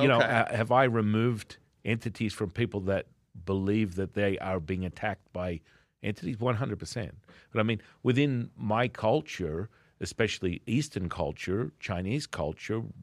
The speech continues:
Speaker 1: where the base of where Taoism comes from, this is, this goes on all day long. You know, I, I do feng shui in the house. I,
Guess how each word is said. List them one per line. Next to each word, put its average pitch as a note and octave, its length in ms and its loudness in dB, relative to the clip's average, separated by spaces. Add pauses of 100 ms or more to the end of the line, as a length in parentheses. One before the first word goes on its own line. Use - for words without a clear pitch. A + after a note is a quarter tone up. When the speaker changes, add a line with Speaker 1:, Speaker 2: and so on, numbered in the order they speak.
(120)
Speaker 1:
where F2 160 -4
the D#2+ 80 -6
base F2 320 -4
of D#2+ 140 -6
where F2 180 -2
Taoism D#2+ 540 -8
comes F#3 260 -4
from, - 280 -6 (680)
this A2+ 240 0
is, D#2 280 -8
this F#2+ 200 -4
goes E2+ 240 -4
on D#2+ 100 -6
all C#2 100 -6
day C2 160 -10
long. D#2 280 -6
You C2+ 80 -10
know, C#2+ 140 -8
I, D2+ 300 -6
I D#2+ 120 -10
do C#2+ 220 -10
feng D2 260 -12
shui D2 320 -10
in B1 60 -12
the C2 100 -10
house. F2+ 560 -8
I, C#2 220 -10